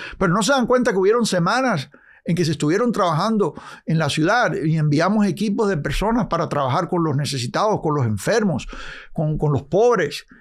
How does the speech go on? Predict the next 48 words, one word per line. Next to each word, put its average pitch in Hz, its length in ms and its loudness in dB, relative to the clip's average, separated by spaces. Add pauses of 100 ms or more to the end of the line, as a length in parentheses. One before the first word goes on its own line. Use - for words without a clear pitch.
Estuvimos 175 460 0
invirtiendo 196 720 2
en 175 80 -2
la 147 120 0
ciudad 175 340 0
por 190 160 -2
semanas, 214 720 0
a 147 80 -2
veces 196 260 0
meses. 285 580 0 (1700)
Luego - 180 -2
se 147 140 0
ve 180 80 2
la 208 120 2
cosecha 220 500 0
de 170 120 2
almas, 185 420 0 (300)
gente 180 260 0
que 190 80 2
viene 214 200 2
a 208 100 0
Cristo 220 320 0
porque 160 220 -2
hay 180 200 2
ya 196 220 4
un 196 160 2
agradecimiento 185 880 0
en 208 60 0
la 190 100 0
ciudad 180 300 2 (240)
por 165 180 -2
todo 196 120 2
lo 190 140 2
que 175 120 0
se 151 120 0
ha 143 100 0
hecho 143 220 -4
por 127 200 -4
ellos. - 340 -8 (380)
Bueno, 226 180 2
la 190 140 2
iglesia 226 320 2
primitiva 214 420 2
era 220 80 2
una 220 100 2
iglesia 196 380 0
que 202 160 0
practicaba 180 920 0